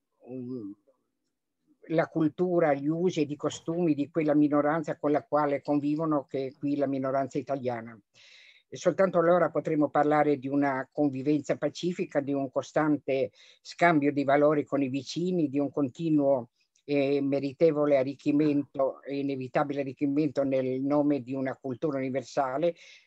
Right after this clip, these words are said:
ehm, eh, di cui in Dante riconosciamo il simbolo. Quindi, eh, noi, ehm, siamo sempre molto, molto presenti nella nostra città.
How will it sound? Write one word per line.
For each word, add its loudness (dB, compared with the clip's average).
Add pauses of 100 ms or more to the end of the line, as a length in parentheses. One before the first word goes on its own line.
(180)
ehm, -2 (840)
eh, -6
di 0
cui -2
in 6
Dante 2
riconosciamo -2
il -6
simbolo. -8 (560)
Quindi, 2 (520)
eh, -2
noi, 2
ehm, -6 (100)
siamo -6
sempre -4
molto, -2 (320)
molto -2
presenti -2
nella -2
nostra -6
città. -6